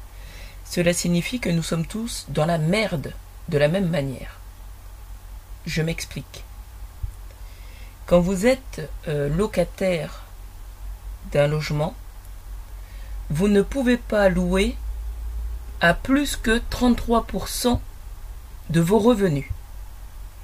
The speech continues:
Pourquoi ? Parce qu'en fonction de ce qui va vous rester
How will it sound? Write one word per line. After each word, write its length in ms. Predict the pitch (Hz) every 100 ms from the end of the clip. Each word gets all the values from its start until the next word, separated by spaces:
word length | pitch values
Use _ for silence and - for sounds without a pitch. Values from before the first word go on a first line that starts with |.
| - - - - - - - -
Pourquoi ? 560 | 180 - 180 202 269 - - - - -
Parce 160 | 175 -
qu'en 160 | 208 190
fonction 420 | 214 196 214 202
de 220 | 160 156
ce 100 | -
qui 120 | -
va 140 | 143 143
vous 140 | 135
rester 460 | 143 147 - 269